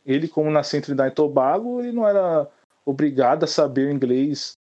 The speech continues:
polido e tal, e que se quisesse mesmo saber essa língua, essa língua dos brancos, ele aprenderia, eles, os pretos aprenderia na hora, mas eles não quiseram aprender, eles, eles contribuíram a partir de um dialeto, assim, com o português tem a mesma coisa, né?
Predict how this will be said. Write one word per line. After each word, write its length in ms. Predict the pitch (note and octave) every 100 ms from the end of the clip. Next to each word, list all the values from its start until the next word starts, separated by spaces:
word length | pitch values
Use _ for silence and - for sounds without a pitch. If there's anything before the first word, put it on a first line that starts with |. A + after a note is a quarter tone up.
| _
polido 520 | D3 C#3 B2 C3 F3 D3
e 60 |
tal, 400 | C3+ C3 B2+ E3
e 120 | G3+
que 380 | G#3+ G#3 G3 F#3+
se 240 | - - G3+
quisesse 420 | G3+ E3+ F3+ F3+
mesmo 180 | E3 E3+
saber 360 | - D3+ D3
essa 180 | D3 D3+
língua, 560 | C#3 C#3+ C#3 C3 A#2+ A2 - B2 - - _ _
essa 140 | - B2
língua 240 | B2+ C3
dos 280 | B2 B2 A#2+
brancos, 460 | A#2 B2 D3+ A3
ele 300 | G#3+ A3 A3
aprenderia, 480 | G#3+ G#3 G3+ G3 F#3
eles, 320 | F3 F3 D#3+ D#3 -
os 60 | -
pretos 300 | - E3 F3+
aprenderia 640 | F3+ F3 E3+ E3 F3+ G3+ - _ _ _ _ _
na 160 | E3+ G3+
hora, 320 | D#3+ F3+ D3+
mas 160 | B2+ B2
eles 160 | B2+
não 100 | D#3
quiseram 400 | E3+ F3+ E3 G3+
aprender, 300 | F#3 C3+ A#2
eles, 320 | A2 A2+ - -
eles 260 | B2+ B2+
contribuíram 760 | - D#3 D3 D#3+ D#3+ D3+ D3+ F#3
a 60 |
partir 340 | F#3+ F#3 - F3
de 100 | F3
um 80 | F#3+
dialeto, 520 | A3 A3 D#3 E3+ -
assim, 200 | - A2
com 320 | - C3+ C3+
o 60 | C3+ _ -
português 480 | C#3 D#3+ D3 C#3+ D#3
tem 100 | F#3
a 300 | F#3+ F#3 E3+
mesma 260 | D3 F#3+
coisa, 340 | - F#3 F#3 D#3
né? 160 | D3